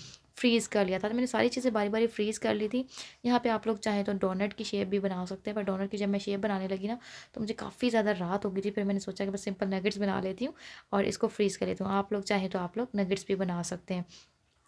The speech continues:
यहाँ पे जी हमारे कीमे के, चिकन के कीमे के समोसे बन गए थे और समोसों की शेप मैं आपके साथ शेयर नहीं कर सकी, बहुत सारे लोगों को पता होगा। और यहाँ मैंने जल्दी जल्दी से समोसे बना लिए थे और बारी बारी स्टोर कर दिए थे। ये वीडियो मैंने बहुत मेहनत से बनाई थी, लेकिन ये कि बस मैं आपके साथ शेयर करने में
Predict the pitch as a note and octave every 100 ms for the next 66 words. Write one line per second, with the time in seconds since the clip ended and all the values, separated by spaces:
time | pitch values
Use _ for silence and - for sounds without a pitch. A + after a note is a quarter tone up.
0 | - G3+ A3 A#3 A#3 A3 G3+ G3+ G3 G3
1 | G#3 G3+ G3+ G3+ - B3+ B3 A#3 A3 G3+
2 | G3+ G#3 G3 - - - - G#3 G3 G#3+
3 | G#3+ G3+ A3 A3 A3 G3+ G3+ A#3 A#3+ A3+
4 | G#3+ G#3 G3+ G#3 G#3 G3+ G#3 G#3+ A3 G#3+
5 | G3+ G3+ G3 G#3+ A3+ G#3+ G3+ G3+ G3 G3+
6 | F#3+ F#3 G#3 G3+ G3+ A3 - - - G#3+
7 | G#3 G#3 G3+ G#3+ A3+ A3 A3+ - G#3 G3
8 | G3 G#3+ G#3 F#3+ F#3 F#3+ G3+ F#3+ F#3+ F#3+
9 | G3+ G3 G3 F#3+ G3+ G3 G#3 A#3+ - -
10 | - G#3 G#3+ A3+ B3 B3+ G3+ G#3+ G3+ B3
11 | A#3+ A3+ G#3+ G#3+ A3+ G#3 G3+ G3 G3 G#3
12 | G#3+ G3+ G3 G3+ G3 G#3 G3+ G3 - G3+
13 | F#3+ F#3+ G3 G3 G3+ G3+ G3+ F#3+ F#3+